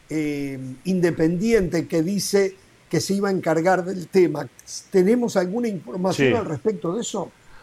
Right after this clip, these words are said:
Speaker 2: No, al partir, su-, se, se, se habla de que a partir del día siete de marzo, Joan Laporta puede ya, eh, atender a los medios de comunicación, una conferencia de prensa que se espera que sea,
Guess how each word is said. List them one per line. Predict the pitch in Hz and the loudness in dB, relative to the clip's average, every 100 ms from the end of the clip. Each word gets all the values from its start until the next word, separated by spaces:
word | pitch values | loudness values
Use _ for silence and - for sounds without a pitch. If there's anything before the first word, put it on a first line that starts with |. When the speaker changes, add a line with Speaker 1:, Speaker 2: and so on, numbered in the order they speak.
| - - - | -20 -16 0
Speaker 2:
No, | 147 165 160 180 175 - | 8 10 12 10 8 4
al | 135 139 | 6 8
partir, | 143 131 - 160 165 139 | 8 4 2 -2 -2 -6
su-, | - 139 - | -8 -8 -8
se, | - 139 | -6 -6
se, | - 139 127 | -4 -8 -6
se | - 139 | 0 2
habla | 151 160 | 2 0
de | 165 | 0
que | 127 147 135 110 - - - _ | -2 -2 0 -2 -6 -20 -20 _
a | - 123 | -4 2
partir | 135 120 165 156 | 2 2 -2 0
del | 156 143 | 0 0
día | 151 135 | -2 -2
siete | - 151 151 151 147 | -4 -4 -4 -2 0
de | 143 | 2
marzo, | 160 147 - 180 143 | 2 2 -4 -2 2
Joan | 147 | 2
Laporta | 143 127 147 - 120 | 2 2 0 0 -2
puede | 147 147 139 135 123 | 2 2 2 -2 2
ya, | 143 147 123 _ _ _ _ - | 6 6 4 _ _ _ _ -8
eh, | 131 | -2
atender | 123 120 131 135 | -2 -2 -2 2
a | 151 | 2
los | 143 117 | 2 0
medios | 147 139 | 0 0
de | 127 | 0
comunicación, | 131 123 123 120 151 208 180 | -2 -2 -2 -2 0 0 0
una | 147 | -4
conferencia | 123 135 127 135 135 | -2 -4 -4 -4 -2
de | 127 | -2
prensa | 127 143 - 123 | -2 -6 -4 -6
que | - | -6
se | - 123 117 107 | -8 -4 -2 -2
espera | 101 - 139 120 | -6 0 0 0
que | 110 | -2
sea, | 131 123 104 | 4 6 6